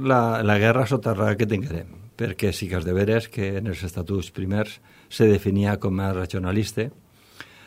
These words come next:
i poquet a poquet anarem avançant. Jo crec que ja, eh, ho lamente, però jo la, la memòria cronològica la tinc nul·la i puc botar-me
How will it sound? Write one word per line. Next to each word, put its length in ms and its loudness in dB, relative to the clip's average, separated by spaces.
i 160 2
poquet 460 0
a 100 -4
poquet 480 -4
anarem 680 -2
avançant. 600 0
Jo 200 0
crec 260 -6
que 80 -6
ja, 220 -6
eh, 120 -14
ho 120 -2
lamente, 400 2
però 160 2
jo 240 2
la, 200 -2
la 120 0
memòria 500 2
cronològica 680 -2
la 160 -4
tinc 160 -4
nul·la 300 0
i 420 -4
puc 300 -6
botar-me 480 -2